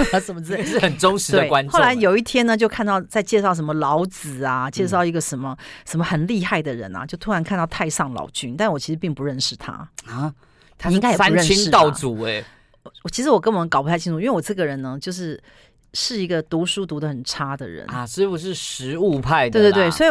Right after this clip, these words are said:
Speaker 1: 我也不知道太上老君到底是何人。
Speaker 2: 何方神圣。
Speaker 1: 对，
Speaker 2: 嗯。
Speaker 1: 但是呢，我就通灵查太上老君系统，我要先跟大家讲啊，其实每一尊神明，现在你所知道的神明，
Speaker 2: 嗯。
Speaker 1: 他都自成一个系统。
Speaker 2: 嗯。
Speaker 1: 好，那这个系统呢，它主要掌管的什么东西啊？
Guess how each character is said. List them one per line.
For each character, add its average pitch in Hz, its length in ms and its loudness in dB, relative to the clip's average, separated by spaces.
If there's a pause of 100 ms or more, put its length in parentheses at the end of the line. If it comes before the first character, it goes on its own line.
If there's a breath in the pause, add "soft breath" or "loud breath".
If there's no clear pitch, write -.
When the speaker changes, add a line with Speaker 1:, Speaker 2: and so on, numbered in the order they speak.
(100)
Speaker 1:
我 208 120 4
也 214 60 6
不 165 80 -4
知 196 60 0
道 196 120 6
太 196 200 -2
上 175 160 0
老 143 140 -2
君 156 160 -4
到 160 140 -2
底 135 100 -10
是 156 180 -6
何 - 300 0
人。 151 80 8
Speaker 2:
何 151 60 2
方 165 160 6
神 131 260 -2
圣。 135 300 -4
Speaker 1:
对， 165 160 0
Speaker 2:
嗯。 139 80 -4
Speaker 1:
但 240 200 6
是 220 280 2
呢， 151 360 -2
我 156 140 -2
就 185 120 -2
通 220 440 0
灵 139 180 -2
查 131 440 -6
太 - 120 -6
上 180 160 -4
老 131 80 -4
君 156 200 -4
系 156 260 -4
统， 127 160 -8
我 139 80 -4
要 156 40 -2
先 185 140 -4
跟 175 160 -4
大 165 80 -4
家 151 100 -2
讲 - 280 -6
啊， 107 60 -12
其 190 120 -6
实 220 80 0
每 170 200 0
一 160 80 -4
尊 175 320 -6
神 - 260 -2
明， 139 280 -6
现 185 140 -6
在 165 100 -4
你 156 100 -6
所 123 280 -8 (280)
知 190 200 -4
道 190 200 0
的 135 100 -8
神 117 180 -8
明， 104 300 -12 (120)
Speaker 2:
嗯。 127 140 -2 (280 loud breath)
Speaker 1:
他 208 160 -2
都 202 180 0
自 190 260 -4
成 139 180 -6
一 135 100 -8
个 139 100 -8
系 143 240 -6
统。 - 200 -14 (200)
Speaker 2:
嗯。 117 180 -4 (300 soft breath)
Speaker 1:
好， 143 220 -4
那 262 200 -2
这 339 240 0
个 190 120 0
系 - 280 0
统 151 220 -6
呢， 113 140 -8
它 214 180 -2
主 151 160 -6
要 170 140 0
掌 156 320 -4
管 139 180 0
的 131 80 -6
什 127 220 -4
么 131 140 -8
东 147 240 -4
西 135 300 -6
啊？ 135 220 -10